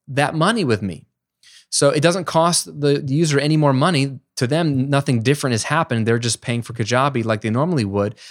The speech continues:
but I get credited for the sale because I introduced them to Kajabi, let's say, or push them over the edge to join.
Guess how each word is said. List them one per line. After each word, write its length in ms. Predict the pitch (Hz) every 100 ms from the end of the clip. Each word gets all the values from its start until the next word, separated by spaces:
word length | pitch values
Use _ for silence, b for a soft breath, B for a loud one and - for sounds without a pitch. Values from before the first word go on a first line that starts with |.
| B
but 140 | - -
I 200 | 143 156
get 160 | 143
credited 520 | - - 185 185 135
for 120 | - 110
the 80 |
sale 480 | 107 - 220 147 107
because 260 | 123 123 123
I 140 | 131
introduced 640 | 131 - 107 143 214 - -
them 160 | 101
to 120 | 98 110
Kajabi, 540 | 107 101 92 98 95
let's 240 | 98 95
say, 220 | - 104 123
or 160 | 143
push 240 | 117 143 -
them 100 | 127
over 180 | 120
the 120 | 117 117
edge 220 | 120 -
to 100 | 101
join. 600 | 95 147 196 120 110 151